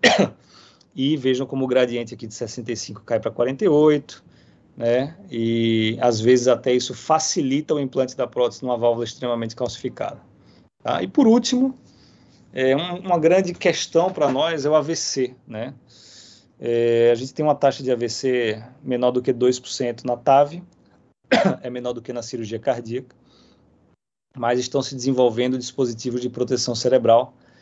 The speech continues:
pra evitar mais ainda a incidência de A V C, certo? E vejam só esse estudo aqui de dois mil e dezesseis. Qual o seu principal objetivo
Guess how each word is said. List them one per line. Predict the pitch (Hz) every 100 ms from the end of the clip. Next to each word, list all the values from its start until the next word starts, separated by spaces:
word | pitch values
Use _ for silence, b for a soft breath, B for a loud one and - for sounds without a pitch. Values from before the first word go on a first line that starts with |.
| b b _
pra | 131 123
evitar | 123 127 127
mais | 123 127 123
ainda | 135 123 120 123 147 -
a | 117
incidência | 120 131 120 120
de | 123
A | 123
V | 131
C, | - - 107 - _ _
certo? | - 113 120 - - _ b b b b b b b b b b _ -
E | 135
vejam | 147 143 151
só | 151 139
esse | 131 131
estudo | - 127
aqui | 123 127
de | 123
dois | 123 127
mil | 131
e | 120
dezesseis. | 127 120 127 120
Qual | - 175
o |
seu | - 180
principal | 196 196 185 - 196
objetivo | 190 180 175 - 156 165